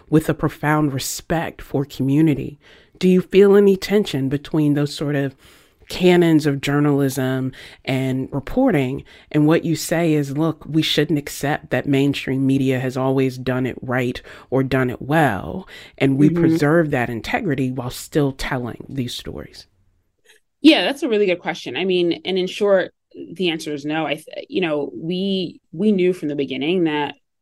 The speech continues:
Speaker 2: we, as journalists, there are things about the profession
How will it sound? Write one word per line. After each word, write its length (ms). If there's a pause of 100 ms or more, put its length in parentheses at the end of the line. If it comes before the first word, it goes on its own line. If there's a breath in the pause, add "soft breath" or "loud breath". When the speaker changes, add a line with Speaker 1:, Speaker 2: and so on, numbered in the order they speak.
(220)
Speaker 2:
we, 640 (720)
as 280
journalists, 800 (140)
there 180
are 160
things 420
about 680 (240)
the 80
profession 800